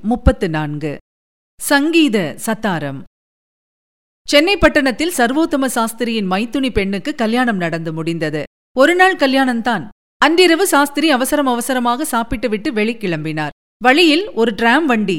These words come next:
மின்சார விளக்குகளால் ஜெகஜோதியாக அலங்கரிக்கப்பட்டு ஒளிமயமான நாடக விளம்பரத்துடன் போய்க் கொண்டிருப்பதை அவர் பார்த்தார். சங்கீத சத்தாரம், எங்களுடைய புதிய நட்சத்திர நடிகரை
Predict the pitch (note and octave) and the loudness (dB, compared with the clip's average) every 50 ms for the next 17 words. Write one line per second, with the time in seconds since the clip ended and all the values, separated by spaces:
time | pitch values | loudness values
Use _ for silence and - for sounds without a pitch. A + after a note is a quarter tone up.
0 | C#3 - F3 G3+ A#3 C4+ C#4 E4 D#4 D4+ C#4+ G#3 G#3 G#3 G#3+ G#3 A3 G#3 G#3 F#3+ | -4 -6 -4 -4 -4 -2 0 0 0 0 0 0 0 -2 -2 -2 -2 -4 -2 -2
1 | F#3+ D#3+ C3 - _ _ _ _ - E3+ G#3+ C4 A#3+ D#4+ D4 C#4 D#4 D#4 D4 C#4+ | -4 -4 -6 -8 _ _ _ _ -8 -2 -2 0 0 0 0 2 2 2 2 2
2 | D4 C#4+ C#4+ D4 D#4+ C#4 A3+ A#3 A#3+ A#3 A#3+ A#3 - A3 G3+ - F#3+ F3 - G3+ | 2 2 2 2 2 2 0 0 0 -2 -2 -2 -2 -6 -4 -4 -6 -6 -4 -6
3 | D#3+ B2 - _ _ _ _ - A#3 C4 D4 E4+ F4+ E4+ E4+ D#4+ D#4 C#4+ C#4 C#4 | -6 -6 -8 _ _ _ _ -2 2 4 4 6 4 4 4 4 4 4 2 2
4 | D#4+ F4+ D4+ A#3+ A3+ A#3 B3+ C4+ B3+ B3+ G#3+ G#3+ A3 A3 A3 A#3 A3+ A3 A3+ A3 | 2 2 2 2 2 2 2 2 0 0 0 0 -2 0 0 -2 -2 -2 -2 -2
5 | F#3+ G3 F#3+ - G#3+ A3+ A#3+ A#3 G#3+ F#3+ F3 F3 E3+ F3 - E3+ D#3 G#3+ D4+ D#4 | -2 -2 -2 0 0 0 0 -2 -4 -2 -2 -2 -4 -4 -4 -6 -4 -4 -4 -2
6 | A#3 F#3+ E3+ - - D#3 D3+ C#3+ - - D3 C#3 - _ _ _ _ _ _ - | -4 -4 -6 -6 -6 -6 -6 -6 -6 -8 -8 -8 -8 _ _ _ _ _ _ -8
7 | - - C#4+ D4 E4 D#4 E4+ E4+ D#4+ E4+ D#4+ - G#3+ - - F#3 F3 E3 E3 D#3+ | -2 0 0 0 2 4 4 4 4 2 0 -2 -4 -4 -4 -4 -4 -2 -4 -6
8 | C#3+ - _ _ _ _ _ - B3+ C#4+ D#4+ E4+ E4 E4+ D#4+ D#4 D4+ - C#4 D4 | -8 -8 _ _ _ _ _ -2 0 2 2 4 4 4 4 4 4 4 2 4
9 | D#4 F4+ F4+ C#4+ B3+ - - C#4+ - - B3+ A#3+ G#3+ G3 G3 G3 G#3+ A3 G3+ F#3 | 4 2 2 2 0 -2 -2 -4 -4 -2 -2 -2 0 0 0 0 -2 -2 -2 -4